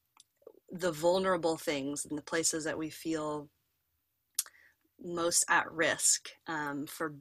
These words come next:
for showing up are sometimes just the most profound. And that's what I see in your school of yoga, that you're offering people a chance to tap into, like,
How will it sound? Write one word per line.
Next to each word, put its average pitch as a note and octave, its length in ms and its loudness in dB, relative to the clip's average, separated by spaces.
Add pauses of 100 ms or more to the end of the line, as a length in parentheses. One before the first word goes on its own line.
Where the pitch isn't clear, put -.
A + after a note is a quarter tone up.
(120)
for - 160 -10
showing D#3 480 0
up C#3+ 300 0 (720)
are E3 180 6
sometimes E3 640 0
just - 200 -2
the D#3+ 60 -4
most D3+ 380 -4
profound. C#3+ 580 -4
And D#3 160 -4
that's D3+ 220 -2
what D#3+ 80 -4
I D3+ 100 -4
see D3+ 520 -4 (560)
in E3 200 -4
your D3 140 -4
school D#3 320 0
of C#3+ 100 -6
yoga, D3 580 0
that D3 120 -4
you're - 180 -4
offering D3+ 400 -2
people D3+ 300 -8
a C#3 60 -4
chance C#3+ 380 -4
to - 100 -6
tap - 320 -6
into, C#3+ 360 -6
like, - 360 -8